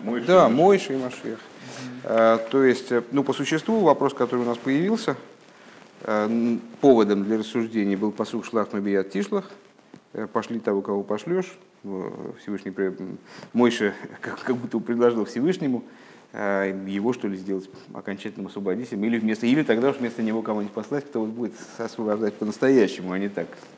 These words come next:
Speaker 2: временно, да? Э, и с-, Рэбе обратил наше внимание, что раз Мойша такое предложение внёс, э, то значит в этом предложении есть сермяжная правда.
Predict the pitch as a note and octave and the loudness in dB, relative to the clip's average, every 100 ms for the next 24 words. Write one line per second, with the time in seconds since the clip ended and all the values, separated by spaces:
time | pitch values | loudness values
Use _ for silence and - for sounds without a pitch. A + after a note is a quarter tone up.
0 | - F#2 E2+ - - - - - - A2 | -20 -20 -18 -20 -20 -18 -16 -18 -6 2
1 | G#2+ F2 E2 D#2+ F2+ C#3 C#3 - - - | 2 2 -2 -4 -6 -8 -10 -18 -20 -20
2 | - - - G#2+ G#2+ G#2+ A2 G#2+ - C3 | -20 -20 -4 2 4 6 6 4 2 0
3 | A#2+ A#2 A#2 A2+ A2 - - A2 A#2 B2 | 2 4 6 6 4 0 -2 0 2 4
4 | A2+ A#2 A#2 B2+ A#2 C3+ D3 F#3 B3 A3+ | 6 6 4 2 0 0 2 2 2 0
5 | - B2+ A2+ A2+ A2 - A2+ B2 C3 A#2+ | 0 2 4 4 2 0 2 2 2 0
6 | - A2 G#2+ A#2 A2+ A#2 A#2 A#2+ B2+ C#3 | 0 -4 -2 -2 0 2 2 0 0 0
7 | G3 G#3 - - - - - - - G2+ | 0 0 -6 -18 -20 -20 -20 -16 -4 -2
8 | G2 A#2+ A2 B2+ C#3+ C#3+ - A2 C3 B2+ | 0 0 0 2 0 0 -8 -2 0 0
9 | A2+ A2+ A#2 C3 D3+ B2 G#2+ A#2+ A#2+ - | -2 2 4 4 2 2 2 0 -2 -10
10 | - - - G#2+ A#2 A2+ A2+ A#2+ C3 G2+ | -18 -10 -4 0 2 2 -2 2 2 2